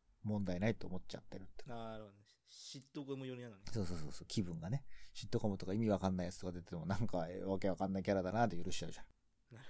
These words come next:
Speaker 2: ほどね。はい、じゃあ、わーわー言うとおりますが。
Speaker 1: お時間でございます。
Speaker 2: お時間ですね。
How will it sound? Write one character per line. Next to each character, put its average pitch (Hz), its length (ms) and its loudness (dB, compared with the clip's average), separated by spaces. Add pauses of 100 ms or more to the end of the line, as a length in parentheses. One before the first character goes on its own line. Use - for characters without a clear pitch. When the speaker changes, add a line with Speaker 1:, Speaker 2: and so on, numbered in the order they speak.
Speaker 2:
ほ 120 60 -18
ど 104 80 -20 (120)
ね。 101 100 -20 (760)
は 185 120 -4
い、 156 100 -4
じ 156 100 -2
ゃ 135 60 0
あ、 120 60 -2
わ 143 140 0
ー 139 40 0
わ 127 120 0
ー 117 40 -4
言 123 80 -4
う 117 40 -8
と 131 80 -4
お - 20 -2
り 127 60 -6
ま 127 100 -6
す 117 140 -12
が。 104 220 -6 (240)
Speaker 1:
お 202 100 12
時 220 100 10
間 220 120 12
で 165 80 12
ご 139 80 12
ざ 127 100 12
い 120 60 10
ま 110 120 8
す。 - 140 -2
Speaker 2:
お - 20 -10
時 - 60 -14
間 117 40 -18
で - 20 -16
す - 80 -12
ね。 131 160 -10